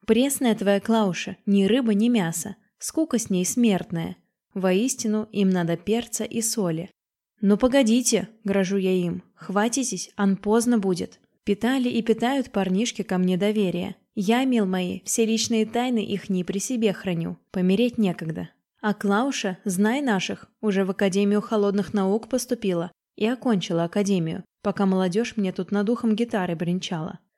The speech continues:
На главный холодильник ее распределили. Я как-то судьбу ей на картах раскинула. «Скоро тебе, девка, говорю, счастье от холода выпадет. Жди и надейся».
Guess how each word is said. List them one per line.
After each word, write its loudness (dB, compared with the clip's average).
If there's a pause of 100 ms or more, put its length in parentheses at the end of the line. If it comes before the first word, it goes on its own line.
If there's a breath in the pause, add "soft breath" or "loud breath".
На 0
главный 2
холодильник 2
ее -2
распределили. -2 (320)
Я 2
как-то -2
судьбу -2
ей 2
на 2
картах -4
раскинула. -4 (320)
«Скоро 2
тебе, 0
девка, 0
говорю, -2 (180 soft breath)
счастье -2
от -6
холода -2
выпадет. -8 (120)
Жди -4
и -2
надейся». -2